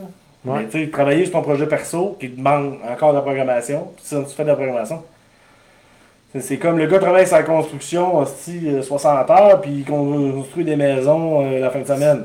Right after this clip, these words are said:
Speaker 2: Ouais.
Speaker 1: Chris, ça m'a amené, là.
Speaker 2: T'as pas de break, là.
Speaker 1: C'est ça. C'est la même affaire.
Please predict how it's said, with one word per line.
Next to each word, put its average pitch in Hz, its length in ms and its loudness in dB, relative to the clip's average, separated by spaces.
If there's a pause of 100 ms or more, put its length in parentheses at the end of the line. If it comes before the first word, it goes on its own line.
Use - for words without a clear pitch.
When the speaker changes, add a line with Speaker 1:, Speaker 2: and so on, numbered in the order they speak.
(140)
Speaker 2:
Ouais. 135 300 2
Speaker 1:
Chris, 139 200 -6
ça 113 140 -4
m'a 113 100 -4
amené, 127 400 -4
là. 107 100 -12 (520)
Speaker 2:
T'as - 100 -4
pas 117 120 -4
de 113 100 -6
break, 123 340 -2
là. 127 60 -8 (540)
Speaker 1:
C'est 113 120 -8
ça. 113 140 -8 (300)
C'est - 280 -12 (140)
la 110 120 -2
même 117 200 -4
affaire. 110 320 -2